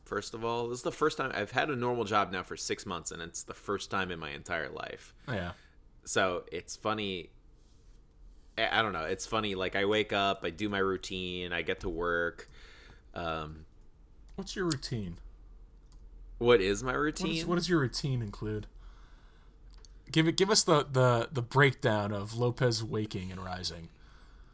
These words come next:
Speaker 1: Um, my alarm goes off about four times.
Speaker 2: You have to.
Speaker 1: Ov-
Speaker 2: You, you wake up to an alarm?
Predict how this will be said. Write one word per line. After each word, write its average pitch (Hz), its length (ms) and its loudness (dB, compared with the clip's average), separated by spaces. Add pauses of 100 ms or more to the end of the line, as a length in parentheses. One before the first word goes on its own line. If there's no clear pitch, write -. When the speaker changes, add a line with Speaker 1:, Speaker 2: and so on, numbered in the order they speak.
(1300)
Speaker 1:
Um, 160 520 8 (120)
my 147 200 8
alarm 143 360 10
goes 131 240 6
off 127 240 8
about 107 380 4
four 110 340 4
times. 95 1040 2 (600)
Speaker 2:
You 135 120 -2
have 170 180 0
to. 117 100 6
Speaker 1:
Ov- 101 120 2
Speaker 2:
You, 147 120 4
you 143 160 4
wake 185 160 4
up 170 100 0
to 135 100 0
an 120 60 2
alarm? 110 440 0